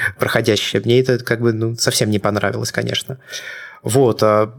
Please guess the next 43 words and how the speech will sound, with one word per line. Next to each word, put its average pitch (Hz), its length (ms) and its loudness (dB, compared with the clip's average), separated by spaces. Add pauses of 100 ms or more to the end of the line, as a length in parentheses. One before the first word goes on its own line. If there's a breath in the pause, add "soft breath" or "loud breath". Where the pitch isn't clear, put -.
что - 220 0
круто 165 300 2
еще 151 220 2
в 131 720 4
ремне 139 280 4
Peak 131 180 0
Design, 139 400 2
ну, 143 100 2
это 135 300 2 (300)
такая, 131 260 2
скажем, 113 340 0
особенность, 123 520 2
да, 147 200 4
но 117 220 2
я 123 240 2
не 120 160 2
могу 123 400 2
сказать, 117 320 0
что - 160 0
она 113 140 2
меня 120 180 4
как-то 113 240 -2
сильно 113 260 0
впечатлила, 151 460 2
но 127 320 4 (300)
у 139 60 4
него 139 160 6
очень 139 200 2
легко 139 280 2
регулируется 117 560 2
длина. 104 340 0 (380 loud breath)
То - 80 4
есть 113 120 4
там 120 140 2
есть 123 220 4
два 127 180 4
таких - 420 -2
крепежа, 131 400 2
которые, - 320 -2
кстати, - 280 -4
тоже 113 240 -4
достаточно 113 480 -4
большие, 113 480 -2